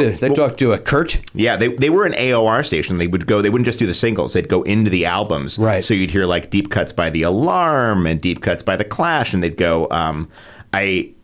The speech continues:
Speaker 2: I knew the Ramones already, but I got really into the Ramones listening to W,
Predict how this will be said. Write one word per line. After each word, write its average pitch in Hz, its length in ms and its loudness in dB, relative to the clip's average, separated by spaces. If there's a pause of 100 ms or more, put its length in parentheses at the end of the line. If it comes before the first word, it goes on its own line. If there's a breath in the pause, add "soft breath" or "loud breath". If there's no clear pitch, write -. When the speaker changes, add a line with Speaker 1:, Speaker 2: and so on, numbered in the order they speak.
Speaker 2:
I 104 140 2
knew 143 180 4
the 160 60 2
Ramones 117 400 2
already, 98 260 2
but 92 120 0
I 87 40 -2
got 82 160 -2
really 113 680 4
into 85 140 0
the 80 80 -2
Ramones 78 500 -2
listening 85 260 -2
to 80 80 0
W, 78 280 -2